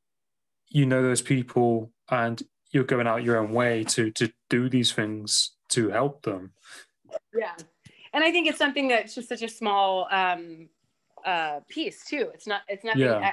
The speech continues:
Speaker 2: e-, extraordinary. You know what I mean? We're able to
Speaker 1: Mm.
Speaker 2: provide certain things in a way that resonates with people, and yet it's a small thing, you know, a small thing
Speaker 1: Yeah,
Speaker 2: that we
Speaker 1: yeah,
Speaker 2: can
Speaker 1: yeah,
Speaker 2: do.
Speaker 1: yeah.
Speaker 2: So,
Speaker 1: That's
Speaker 2: yeah.
Speaker 1: it. That's exactly. But, um, yeah, I mean, are you, have you got to shoot now? Are you okay for time? Do you want to,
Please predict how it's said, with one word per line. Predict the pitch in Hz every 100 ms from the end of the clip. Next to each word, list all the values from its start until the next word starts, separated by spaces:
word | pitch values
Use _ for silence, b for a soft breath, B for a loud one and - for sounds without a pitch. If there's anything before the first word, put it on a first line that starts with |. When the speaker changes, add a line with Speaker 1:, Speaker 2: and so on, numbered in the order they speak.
| -
Speaker 2:
e-, |
extraordinary. | 202 _ _ - 220 190 170 - 165
You | 190
know | 185
what | 185
I | 180
mean? | 175 185 b b b
We're | - 190
able | 190 190
to | 208
Speaker 1:
Mm. |
Speaker 2:
provide | 185 185 180 - _
certain | 190 175 -
things | 190 180 175 175 -
in | 185
a | 175
way | 180 180 175 175 b b b - 170
that | 180 170 165 -
resonates | 190 196 196 185 208
with | 190
people, | 220 202 202 208 214 208
and | 190
yet | 180 175
it's | 175 202
a |
small | 180 - 190 180 180
thing, | 180 175 160 -
you | 170
know, | 151
a |
small | - 196 170
thing | -
Speaker 1:
Yeah, | 120 107
Speaker 2:
that |
we | 110
Speaker 1:
yeah, |
Speaker 2:
can | 107
Speaker 1:
yeah, | 110
Speaker 2:
do. | 95 _ _ _ 113
Speaker 1:
yeah. | 101
Speaker 2:
So, | 123 - -
Speaker 1:
That's | - 107 -
Speaker 2:
yeah. |
Speaker 1:
it. | 107 - -
That's | 123 113
exactly. | 123 104 98 B B B _
But, | - 123
um, | 120 117 - _ _ _ _ _ _
yeah, | 151 143
I | 123
mean, | 143
are | 151
you, | 147
have | 139
you | 143
got | 143
to | 127
shoot | - 147
now? | 139 123
Are |
you | 131 135 131
okay | 131
for | 120
time? | - 143 139
Do | 127
you |
want | 117
to, | - 127